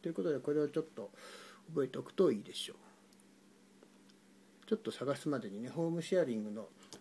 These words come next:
設定を探してみまし-、しまいましたが、ホームシェアリングがオンになっていれば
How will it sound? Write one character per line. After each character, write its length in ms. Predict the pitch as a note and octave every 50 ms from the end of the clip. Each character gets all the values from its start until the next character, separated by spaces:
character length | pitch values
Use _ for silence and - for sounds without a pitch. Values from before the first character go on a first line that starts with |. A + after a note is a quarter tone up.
| - -
設 140 | - C#3+
定 220 | C3+ - - C3 B2+
を 60 | A#2+
探 280 | - - - B2+ C3+ C3+
し 100 | - -
て 80 | D3
み 140 | C3+ B2+ B2
ま 120 | B2 B2 A#2+
し-、 180 | - - - - - -
し 240 | - - - - -
ま 120 | C#3 C3
い 60 | C3+ C3+
ま 120 | C#3 C3+
し 80 | - -
た 120 | C#3+ C#3+
が、 180 | D3 E3 - - - - - - - - - - - - - - - - - - - - - - - - - - - - -
ホ 80 | - E3
ー 20 |
ム 120 | E3 E3+ E3+
シ 140 | - G3+
ェ 20 | F#3
ア 40 | E3+
リ 120 | E3 D#3+
ン 60 | D3+
グ 100 | C#3+ C3+
が 80 | D3 D#3+
オ 100 | F#3 G3
ン 40 | F#3
に 80 | F3
な 120 | E3+ F3 F#3
っ 40 |
て 200 | F#3 - - -
い 80 | F3 F3+
れ 100 | G3 G3+
ば 220 | G3 - - -